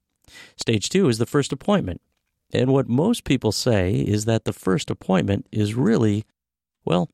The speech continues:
it's a fact finder. But I don't think of it as a fact finder because you don't wanna just find facts. You wanna uncover the problems underneath the facts, as well as the implication of not fixing the problems. And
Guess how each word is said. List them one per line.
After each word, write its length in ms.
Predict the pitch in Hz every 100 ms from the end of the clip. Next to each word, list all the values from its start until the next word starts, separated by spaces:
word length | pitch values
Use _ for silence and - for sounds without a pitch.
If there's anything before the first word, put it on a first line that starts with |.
| _ _ -
it's 160 | 107
a 40 | 113
fact 320 | 117 92 -
finder. 340 | 90 80 - - _ _ _ _ _ _
But 320 | 110 135 147 127
I 120 | 113
don't 260 | 156 175 -
think 180 | 143 123
of 60 |
it 80 | 107
as 140 | 98 90
a 40 |
fact 340 | - 104 110 -
finder 320 | 87 80 87
because 540 | 113 131 113 - - -
you 80 |
don't 160 | - 220
wanna 180 | 101 113
just 180 | 113 -
find 260 | 117 101
facts. 540 | - 82 78 95 - - _ _ _ _ _
You 160 | 110 151
wanna 220 | 180 139
uncover 460 | 123 113 107 101 92
the 120 | 90
problems 580 | - 110 98 92 85 -
underneath 600 | 85 82 85 101 160 -
the 100 | 90
facts, 560 | - 78 78 - - - _ - - - -
as 180 | 101
well 260 | 104 127 123
as 200 | 107 92
the 120 | 104
implication 540 | 104 98 - 95 - 92
of 100 | 80
not 240 | 80 -
fixing 540 | - - 101 - 98
the 60 | 82
problems. 560 | - 87 80 90 92 - _ _ _ _ -
And 420 | 214 151 104 -